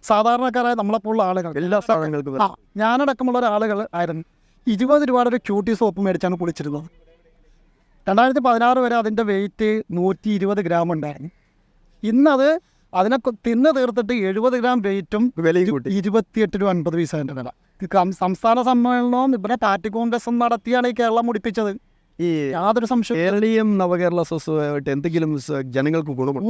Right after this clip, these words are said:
Speaker 1: ഒരു ഗുണമില്ല, അവർക്ക് മാത്രം. അവർക്ക് ഗുണമുണ്ടായി അതുകൊണ്ട്, അല്ലാതെ ജനങ്ങൾക്ക് എന്ത് ഗുണമുണ്ടായി?
Speaker 2: ഗുണമുണ്ടായി.
Speaker 1: ഒരു ഗുണമില്ല. ജനങ്ങളെ ബുദ്ധിമുട്ടിച്ച് ജനങ്ങളെ ഇത്രയും പട്ടിണിയിലേക്കാക്കിയ ജനങ്ങളെ, ഞാനൊരു സർ-,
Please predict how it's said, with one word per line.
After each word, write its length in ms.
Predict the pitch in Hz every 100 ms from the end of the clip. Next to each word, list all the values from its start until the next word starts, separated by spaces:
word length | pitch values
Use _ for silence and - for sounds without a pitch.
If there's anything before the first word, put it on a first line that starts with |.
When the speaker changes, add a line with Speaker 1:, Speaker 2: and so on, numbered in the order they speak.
| 294
Speaker 1:
ഒരു 120 | 381 359
ഗുണമില്ല, 260 | 302 254 220
അവർക്ക് 200 | 226 220
മാത്രം. 240 | 190 - 143 _ _ _ _ _ - 156
അവർക്ക് 340 | 156 247 - 349
ഗുണമുണ്ടായി 420 | 349 339 311 302
അതുകൊണ്ട്, 300 | 254 240 185 160 - -
അല്ലാതെ 220 | 165 208 240 175
ജനങ്ങൾക്ക് 480 | 185 208 262 269 294
എന്ത് 140 | 262 269
ഗുണമുണ്ടായി? 420 | 262 247 233 220
Speaker 2:
ഗുണമുണ്ടായി. 320 | 139 127 _ 214 269
Speaker 1:
ഒരു 140 | 339 349
ഗുണമില്ല. 380 | 330 330 311 285 190
ജനങ്ങളെ 440 | 185 202 233 254 254
ബുദ്ധിമുട്ടിച്ച് 600 | 226 175 240 240 240 247 214
ജനങ്ങളെ 420 | 208 214 220 233 233
ഇത്രയും 360 | 190 220 226 226 214
പട്ടിണിയിലേക്കാക്കിയ 880 | 185 - 208 226 233 214 214 190 214
ജനങ്ങളെ, 400 | 190 202 202 214 220 - -
ഞാനൊരു 240 | 220 254 254
സർ-, 160 | 247